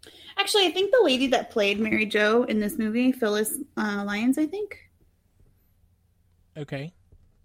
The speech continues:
Speaker 1: Is, was, uh, like, a kind of a dead ringer for her. At
Speaker 2: Oh,
Speaker 1: least
Speaker 2: really?
Speaker 1: in the movie she was, yeah.
Speaker 2: Huh. All right. So, um, so she rang the doorbell, Mary Jo answered, and, um,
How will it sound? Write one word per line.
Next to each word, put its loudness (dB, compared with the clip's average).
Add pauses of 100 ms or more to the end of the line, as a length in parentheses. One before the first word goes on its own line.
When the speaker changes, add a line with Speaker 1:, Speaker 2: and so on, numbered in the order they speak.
(140)
Speaker 1:
Is, 0 (160)
was, 0
uh, 2
like, 0
a -2
kind -2
of 4
a 4
dead 2
ringer -2
for -8
her. -4
At 4
Speaker 2:
Oh, 6
Speaker 1:
least 6
Speaker 2:
really? 2
Speaker 1:
in -2
the -4
movie -6
she -4
was, -6
yeah. -8
Speaker 2:
Huh. -4 (1300)
All 4
right. -2 (300)
So, 4 (520)
um, 0 (1040)
so 0
she 2
rang 4
the 0
doorbell, 4
Mary 0
Jo 0
answered, -2 (400)
and, 2
um, -2